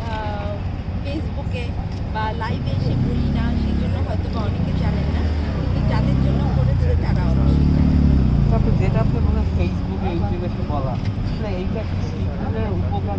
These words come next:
Speaker 2: করে Facebook-এ বা YouTube-এ এসে বলাটা কতটা গুরুত্বপূর্ণ?
Speaker 1: না, এটা আমি বলবো যে এটা দরকার নেই। আহ, কারণ, আহ, আমরা কখনোই চাই না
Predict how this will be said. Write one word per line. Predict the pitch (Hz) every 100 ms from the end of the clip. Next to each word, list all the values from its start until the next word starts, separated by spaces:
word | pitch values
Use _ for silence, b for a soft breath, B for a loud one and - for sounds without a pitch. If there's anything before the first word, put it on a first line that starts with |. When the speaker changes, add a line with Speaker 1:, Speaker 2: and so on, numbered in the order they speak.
| 196
Speaker 2:
করে | 190
Facebook-এ | - 175 175 - - 180 180 170
বা |
YouTube-এ | 160 156 - 185 180
এসে | 170 - -
বলাটা | 160 160 -
কতটা | 165 165 165
গুরুত্বপূর্ণ? | 160 151 - - - - - - - - - - - - - - 320
Speaker 1:
না, | 196
এটা | - -
আমি | 381 359 349
বলবো | 320 320 -
যে | -
এটা | - 277 277 247 -
দরকার | 214 190 - -
নেই। | - -
আহ, | - - - - 196
কারণ, | 226 226 226 226
আহ, | 220 214 208 202 214
আমরা | 214 - -
কখনোই | - - 185 190 339
চাই | - 202
না | 196